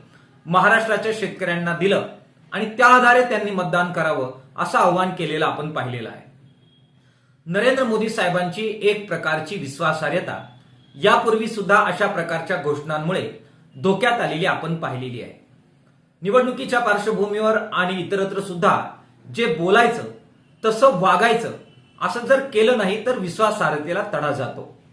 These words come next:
हे केवळ चुनावी जुमले आहेत अशा प्रकारच्या गोष्टी पुढे येतात आणि त्यामुळे लोकांचा विश्वास राज्यकर्त्यांच्या शब्दावरून उडतो. आज किसान सभेच्या वतीनं नरेंद्र मोदी साहेबांना,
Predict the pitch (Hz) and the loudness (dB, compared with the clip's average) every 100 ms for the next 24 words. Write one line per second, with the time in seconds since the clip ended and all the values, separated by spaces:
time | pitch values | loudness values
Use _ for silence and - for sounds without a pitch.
0 | _ _ _ _ _ - 240 254 269 262 | _ _ _ _ _ -6 0 4 4 4
1 | 220 226 247 214 196 202 247 156 127 127 | 0 4 4 2 2 4 6 4 0 -8
2 | - _ _ - 185 214 262 240 202 196 | -14 _ _ -2 0 2 2 2 0 0
3 | 180 220 175 160 196 196 160 220 - 120 | 0 -2 -2 -4 -6 -6 2 2 2 -2
4 | 107 - - _ - 233 254 214 208 233 | -8 -12 -20 _ -2 -2 0 -2 0 2
5 | 262 196 175 - 190 180 196 143 147 220 | 2 2 -4 -2 -2 0 -2 -4 -6 -2
6 | 165 - - - - - 170 175 175 240 | -2 -4 -12 -18 -20 -10 0 0 0 -2
7 | 220 202 190 185 175 - 165 143 170 143 | -2 0 -2 -2 -4 -4 -6 -2 -2 0
8 | 180 120 123 123 - - - - - - | -4 -4 -6 -8 -14 -18 -20 -20 -20 -20
9 | - - - 160 202 208 - - - - | -20 -20 -8 2 2 2 -6 -16 -20 -20
10 | - - - 214 202 254 277 254 220 214 | -20 -20 -14 -10 0 2 2 2 2 2
11 | 214 214 208 214 208 180 190 202 180 175 | 0 -2 -2 -2 0 0 0 0 -2 -4
12 | 175 170 156 185 190 | -4 -4 0 0 0